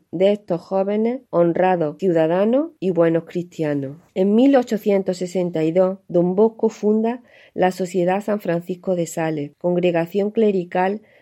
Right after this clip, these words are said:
dedicada a la educación de la juventud a través del oratorio, la escuela, el apostolado de la prensa, etcétera. Todo en orden a la evangelización de la juventud y del pueblo sencillo.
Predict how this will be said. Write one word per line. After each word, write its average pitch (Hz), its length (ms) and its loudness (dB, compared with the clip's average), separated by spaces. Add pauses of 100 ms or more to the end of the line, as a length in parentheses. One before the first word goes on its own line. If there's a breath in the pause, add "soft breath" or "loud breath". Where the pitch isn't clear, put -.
dedicada 190 920 0
a 185 100 -2
la 190 100 2
educación 175 560 0
de 214 100 2
la 214 120 2
juventud 185 720 -4 (120)
a 175 160 -4
través 175 380 2
del 226 180 4
oratorio, 160 720 -2 (100)
la 170 140 2
escuela, 170 720 0
el 175 140 2
apostolado 180 720 0
de 170 80 2
la 151 180 -4
prensa, 214 760 -4 (260)
etcétera. 170 720 -6
Todo 208 460 4 (100)
en 175 140 0
orden 202 540 2
a 190 80 0
la 185 100 0
evangelización 170 880 -2
de 220 80 2
la 214 100 0
juventud 180 720 -4
y 202 140 -2
del 170 160 2
pueblo 165 320 0
sencillo. 156 760 -8